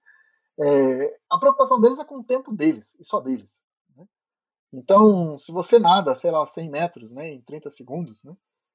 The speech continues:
é, o que você quer fazer é nadar cem metros em menos de trinta segundos, no dia seguinte, né? É, talvez, né, numa competição,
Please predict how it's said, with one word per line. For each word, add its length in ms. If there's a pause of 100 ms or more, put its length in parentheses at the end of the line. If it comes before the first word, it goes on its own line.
(220)
é, 800 (1000)
o 100
que 80
você 100
quer 140
fazer 380
é 300
nadar 260
cem 220
metros 840
em 120
menos 300
de 80
trinta 260
segundos, 500
no 120
dia 160
seguinte, 520 (560)
né? 120 (680)
É, 920 (480)
talvez, 580
né, 200
numa 200
competição, 680